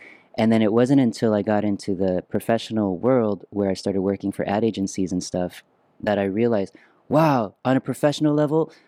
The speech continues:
this is what people do every day. They have to rearrange their complex thoughts, throw away all the de-, detailed things,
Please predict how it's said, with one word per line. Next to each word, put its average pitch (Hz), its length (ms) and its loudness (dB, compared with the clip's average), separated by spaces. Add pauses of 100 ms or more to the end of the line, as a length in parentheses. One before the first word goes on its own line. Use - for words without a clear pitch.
(140)
this 139 120 0
is 143 100 -6
what 151 160 2
people 143 180 4
do 135 220 4 (140)
every 139 360 4
day. 139 420 2 (540)
They 131 220 6
have 170 320 2
to 156 340 4
rearrange 135 760 2
their 120 160 2
complex 120 600 -2
thoughts, - 460 -4 (160)
throw 120 240 4
away 127 240 4
all 120 140 4
the 110 100 -2
de-, 110 240 -4 (160)
detailed 107 440 -2
things, 101 440 -2